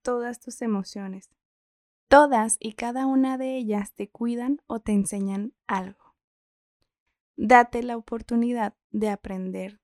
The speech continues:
de ellas. Recuerda que siempre puedes llorar, reír,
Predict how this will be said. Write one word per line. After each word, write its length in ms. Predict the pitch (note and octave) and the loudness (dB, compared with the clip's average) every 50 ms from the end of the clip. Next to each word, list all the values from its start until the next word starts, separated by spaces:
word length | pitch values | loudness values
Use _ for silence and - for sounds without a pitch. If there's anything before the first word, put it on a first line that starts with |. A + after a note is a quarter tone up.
| _ | _
de 300 | _ - F3+ F#3 F#3 F#3 | _ -6 -4 -4 -4 -6
ellas. 440 | F#3+ F#3+ - - - - - - _ _ _ _ _ _ _ _ _ _ _ _ _ _ _ _ _ _ _ _ _ _ _ _ _ _ _ _ _ _ | -8 -10 -12 -16 -20 -20 -20 -20 _ _ _ _ _ _ _ _ _ _ _ _ _ _ _ _ _ _ _ _ _ _ _ _ _ _ _ _ _ _
Recuerda 640 | - - B3 B3+ - - E4+ F4 D#4+ C4+ B3+ B3 B3 | 4 4 4 4 6 2 2 2 4 2 0 0 -2
que 140 | - B3 A#3+ | -4 -8 -6
siempre 360 | - C#4 C4+ C#4 C4+ D4 D4 | -2 0 0 0 0 0 -8
puedes 360 | - - C4+ C4 C4 B3+ A3 | -6 -4 -4 -2 -2 -4 -4
llorar, 500 | G3+ G3+ G3 G3+ A3 A#3+ A#3 A3+ A#3 - _ _ _ _ _ | -4 -4 -2 0 0 0 -2 -2 -6 -10 _ _ _ _ _
reír, 540 | - G3 G3 G3 G#3 A3 B3 B3 A#3 A3 | -4 -2 0 0 0 0 -2 -2 -4 -6